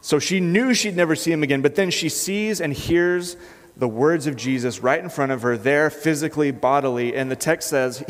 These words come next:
<laughs> Mary thought she was a gardener, or he was the gardener. <laughs> Like, this must be the, the gardener. The power of what she knew, the power of this story made it impossible to actually access what was right in front of her. She had truly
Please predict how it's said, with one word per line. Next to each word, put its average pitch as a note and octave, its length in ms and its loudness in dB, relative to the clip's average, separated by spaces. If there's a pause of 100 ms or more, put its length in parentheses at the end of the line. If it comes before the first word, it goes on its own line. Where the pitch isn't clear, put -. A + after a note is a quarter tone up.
(260)
<laughs> - 300 -20
Mary E3 240 2
thought D#3+ 240 0
she D#3 100 0
was C#3+ 140 -2
a C3+ 40 -2
gardener, B2 520 -2
or B2+ 120 4
he D3+ 140 4
was C#3+ 140 -2
the B2 60 -8
gardener. A2+ 600 -4
<laughs> - 60 -20 (140)
Like, - 400 -10
this - 180 -18
must - 220 -10
be D3 80 -4
the, A#2+ 160 -4 (720)
the - 60 -14
gardener. E3 360 2 (1900)
The B2 60 -8
power G3+ 520 6
of E3+ 220 0
what E3+ 180 2
she G3 220 -2
knew, A#3 420 4
the B2+ 120 -4
power G3 200 2
of F3 120 2
this E3 100 -2
story D#3+ 380 2
made C3 160 0
it - 20 0
impossible B2+ 560 0
to A#2 100 0
actually A#2 380 -2
access G#2 540 -2
what B2 100 -2
was A2 180 -6
right A2+ 380 -2
in A#2 120 -10
front A2 220 -8
of G#2+ 60 -10
her. G#2+ 100 -4
She A#2+ 160 -6
had A2+ 140 -2
truly D3+ 640 4